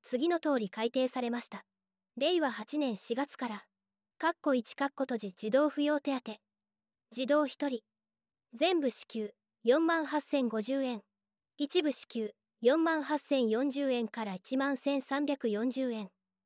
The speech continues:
児童二人目以降の加算額。全部支給、一万千三百五十円。一部支給、一万千三百四十円から五千六百八十円。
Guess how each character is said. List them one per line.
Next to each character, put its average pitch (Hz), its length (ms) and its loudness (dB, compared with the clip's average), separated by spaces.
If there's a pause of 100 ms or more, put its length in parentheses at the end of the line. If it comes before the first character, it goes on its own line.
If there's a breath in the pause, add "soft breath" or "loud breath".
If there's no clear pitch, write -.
(260)
児 240 160 -2
童 302 200 4
二 302 220 0
人 320 120 2
目 330 120 2
以 320 60 0
降 302 200 2
の 196 120 0
加 - 140 -12
算 262 200 -2
額。 - 260 -8 (640)
全 320 260 2
部 269 100 2
支 - 180 -6
給、 214 260 -6 (360)
一 277 240 -4
万 302 180 0
千 302 240 0
三 302 240 0
百 277 240 0
五 208 120 -4
十 254 220 -2
円。 226 180 -6 (580)
一 294 240 0
部 285 100 2
支 - 160 -6
給、 214 260 -6 (380)
一 277 240 -2
万 302 180 2
千 311 240 0
三 302 240 0
百 277 240 0
四 240 220 2
十 269 200 0
円 240 160 0
か 233 140 -6
ら 208 140 -4
五 208 140 -4
千 277 260 0
六 233 180 -2
百 269 220 -4
八 214 260 -6
十 269 200 -2
円。 226 180 -4